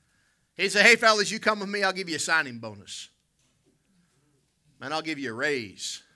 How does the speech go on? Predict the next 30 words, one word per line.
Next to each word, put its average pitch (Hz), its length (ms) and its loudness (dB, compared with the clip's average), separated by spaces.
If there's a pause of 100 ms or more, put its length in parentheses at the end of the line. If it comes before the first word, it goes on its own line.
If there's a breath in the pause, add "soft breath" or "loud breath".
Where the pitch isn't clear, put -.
(600 soft breath)
You'll 143 100 -10
have 131 80 -8
a 117 40 -14
nice 113 200 -8
house, 165 480 -2
you 123 60 -12
have 107 80 -12
a 104 40 -16
nice 101 200 -14
car." 156 600 -8 (420 soft breath)
Now, 120 320 -8
the 117 120 -10
hell 190 200 -4
evangelists 151 680 -4
say 117 240 -12
that. 101 340 -8
I'm, 131 260 -14
I'm 123 120 -14
sorry, 117 240 -10
the 107 80 -16
televangelist 131 880 -10
will 127 80 -18
tell 135 160 -14
you 113 140 -12
that 110 340 -14 (2250 soft breath)
because 135 220 -12
they're 170 100 -4
not 160 220 -4
like 139 160 -6
Jesus. 113 600 -12